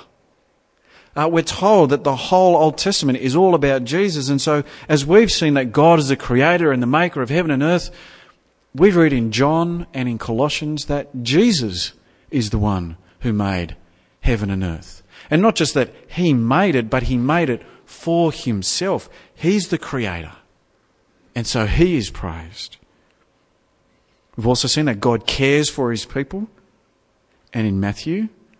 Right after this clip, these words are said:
Christ's last words to his disciples before he returns to his Father are that he would not leave them alone. He would be with them to the very end of the age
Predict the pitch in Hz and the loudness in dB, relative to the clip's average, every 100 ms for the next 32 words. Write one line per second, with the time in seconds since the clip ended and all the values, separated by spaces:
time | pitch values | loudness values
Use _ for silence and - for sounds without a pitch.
0 | _ _ - - 127 127 - 110 113 151 | _ _ -8 0 2 2 -4 -4 -2 0
1 | 170 165 - 147 156 131 - 135 120 113 | 0 -4 -4 0 2 0 -2 -6 -4 -4
2 | - 151 143 113 - 110 123 110 107 104 | -2 -2 -2 -6 -10 -8 -6 -4 -4 -2
3 | 139 156 156 - 151 139 - 92 92 131 | -2 0 -4 -4 -6 -4 -6 -6 -6 -8
4 | - _ _ _ _ _ _ - 117 123 | -10 _ _ _ _ _ _ -10 -4 -2
5 | 117 127 160 135 113 113 143 160 - 127 | -2 -2 0 0 0 2 2 0 -4 -2
6 | 135 123 127 123 104 85 80 85 _ _ | 0 0 -4 -2 -4 -6 -10 -14 _ _
7 | _ _ _ _ _ _ 131 123 110 107 | _ _ _ _ _ _ 2 2 -2 2
8 | 135 127 101 98 92 110 104 104 120 120 | 2 2 0 -6 -6 -6 -8 -4 -4 -2
9 | 123 113 120 117 110 107 98 92 95 | -4 -6 -4 -4 -4 -4 -4 -6 -10